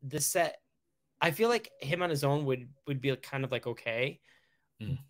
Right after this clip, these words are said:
Speaker 1: because he's a villain primarily. But the Ark of the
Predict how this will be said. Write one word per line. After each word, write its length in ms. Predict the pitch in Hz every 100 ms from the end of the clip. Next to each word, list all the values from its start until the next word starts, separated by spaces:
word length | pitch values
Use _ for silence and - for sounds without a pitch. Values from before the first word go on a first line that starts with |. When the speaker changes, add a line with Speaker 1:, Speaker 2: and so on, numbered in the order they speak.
| -
Speaker 1:
because 280 | 160 151 139
he's 140 | 127
a 80 | 123
villain 580 | 110 110 110 127 143 139 -
primarily. 580 | 175 175 190 208 214 - _ _ _ 131
But 400 | 175 170 143 - _ _ _ _ - 143 123
the 180 | 151 -
Ark 200 | 165 214
of 100 |
the 120 | 170